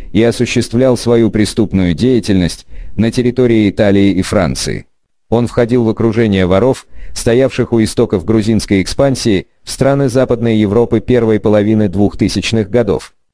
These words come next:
В две тысячи тринадцатом году Паладишвили и Гамисония были коронованы на большой воровской сходке в Риме. Вместе с ними семью тогда же пополнили такие известные сегодня воры, как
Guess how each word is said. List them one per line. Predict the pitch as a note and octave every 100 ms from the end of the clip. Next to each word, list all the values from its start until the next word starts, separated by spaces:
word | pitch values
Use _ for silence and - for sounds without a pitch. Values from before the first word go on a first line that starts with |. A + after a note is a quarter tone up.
| - - -
В | F2+
две | A#2
тысячи | B2 A2+ A2+ A#2
тринадцатом | A2 B2 B2+ A#2 A#2 A2+ G#2+
году | G#2+ G#2
Паладишвили | F#2+ G2+ G2 G2+ - A2 G2
и | F#2+
Гамисония | F2+ G2+ G2+ - C#3 G#2 D2+ - - - -
были | - C#3 C3+
коронованы | C3+ B2+ C3 B2+ B2
на | A#2 G#2+
большой | G#2+ G2 A2 G2
воровской | G2 G2+ - G2+ F#2+
сходке | - G2 F#2 - F#2+
в |
Риме. | G2 D2+ - - _ - - -
Вместе | - G2+ C3 B2 B2
с |
ними | B2+ B2+ A#2
семью | - A#2 A2 G2
тогда | F#2+ F#2+ F#2+
же | G2+
пополнили | G2 - C3+ C3 G#2 E2+ B1 - - -
такие | G#2+ - A#2 A2+
известные | G2+ B2 A2+ A2 G#2+
сегодня | - G#2+ G2 F2 E2+
воры, | A2+ A#2+ F2+ - _ _ -
как | G#2+ F#2